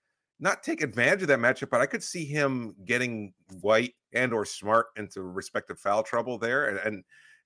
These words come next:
continuing to attack them. I could see him just, I mean, he, he, he's, he bodied up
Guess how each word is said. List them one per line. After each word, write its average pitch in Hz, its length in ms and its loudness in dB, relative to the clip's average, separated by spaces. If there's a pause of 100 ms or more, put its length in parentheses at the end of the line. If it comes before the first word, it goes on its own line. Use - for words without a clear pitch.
continuing 139 500 2
to 127 140 2
attack 117 380 4
them. 135 140 -6
I 110 40 -2
could - 160 -8
see - 140 -8
him 127 140 -4
just, 110 320 -12
I - 40 -10
mean, 151 140 -10
he, 131 140 -4
he, 170 120 -2
he's, 165 300 -4 (100)
he 185 100 -10
bodied 202 380 4
up 214 180 4